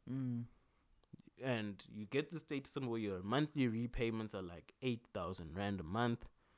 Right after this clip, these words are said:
Speaker 2: 'Cause the car, it costs, like, four hundred, five hundred K.
Speaker 1: Yeah, yeah.
Speaker 2: And then you get insurance, you're still young,
Speaker 1: It's
Speaker 2: you're
Speaker 1: three,
Speaker 2: high
Speaker 1: it's, like,
Speaker 2: risk to
Speaker 1: three thousand
Speaker 2: insurance.
Speaker 1: rand. <laughs>
Speaker 2: So you find yourself paying, like, fifteen K for a car
Speaker 1: Yeah.
Speaker 2: out of your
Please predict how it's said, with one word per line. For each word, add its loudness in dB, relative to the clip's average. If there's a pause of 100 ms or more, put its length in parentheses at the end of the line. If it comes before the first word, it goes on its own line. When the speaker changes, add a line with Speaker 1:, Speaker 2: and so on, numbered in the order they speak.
(440)
Speaker 2:
'Cause 0
the -6
car, 8
it -4
costs, 2
like, -4
four 8
hundred, 2
five 4
hundred -2
K. 4
Speaker 1:
Yeah, 0 (140)
yeah. -2 (140)
Speaker 2:
And 6
then 6
you 2
get 0
insurance, 6
you're 2
still 4 (160)
young, 4 (260)
Speaker 1:
It's 4
Speaker 2:
you're 0
Speaker 1:
three, 10 (120)
Speaker 2:
high 10
Speaker 1:
it's, 6
like, 10
Speaker 2:
risk 4
to 0
Speaker 1:
three 12
thousand 12
Speaker 2:
insurance. 8 (100)
Speaker 1:
rand. 2
<laughs> -2
Speaker 2:
So 12
you 10
find 8
yourself 6
paying, 6
like, 4
fifteen 0
K 4
for 2
a -2
car 6
Speaker 1:
Yeah. 0
Speaker 2:
out 10
of 4
your 2